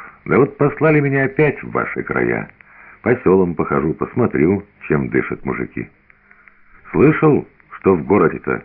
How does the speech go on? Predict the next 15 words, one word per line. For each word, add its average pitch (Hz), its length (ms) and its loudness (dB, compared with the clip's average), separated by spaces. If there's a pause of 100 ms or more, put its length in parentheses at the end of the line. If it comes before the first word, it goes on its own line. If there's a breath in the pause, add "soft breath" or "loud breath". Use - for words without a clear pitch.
(160)
творилось? 73 400 2 (1400 soft breath)
Толком 110 460 4
ничего 107 360 2
не 107 200 4
знаю, 110 300 2
Тарас 69 280 0 (100)
Семеныч, 67 400 0 (140)
признался 69 540 2
Матвей. 65 500 -2 (560 loud breath)
Беляев 185 400 6
коротко 160 380 2
рассказал 110 520 2
о 107 60 2
последних 85 520 -2
событиях. 67 640 0